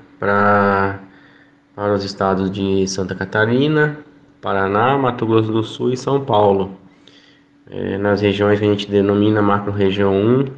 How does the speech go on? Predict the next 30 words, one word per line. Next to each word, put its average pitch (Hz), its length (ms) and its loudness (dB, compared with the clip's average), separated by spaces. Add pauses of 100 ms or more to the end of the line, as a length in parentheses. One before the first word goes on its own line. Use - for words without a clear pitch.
e 120 40 -10
macro-região 117 800 -2
dois. 107 580 0 (1600)
É, 104 160 -12
então 104 260 -8
ela 104 140 2
tem 107 220 4
uma 107 160 6
ampla 110 320 4
adaptação 131 800 2 (180)
pra 104 220 2
essa 101 240 0
região, 120 640 2 (180)
tá? 120 400 -6
É, 101 1080 0 (180)
um 107 200 -6
diferencial 104 720 0
dela, 95 540 0
ela 101 220 -2
tem 101 120 -4
um 101 280 -2 (120)
alto 110 340 2
potencial 104 600 0
produtivo 101 720 -4
com 104 80 -6
uma 101 240 -2
ótima 107 400 0
estabilidade 110 880 0
de 107 120 -6
produção. 104 760 -4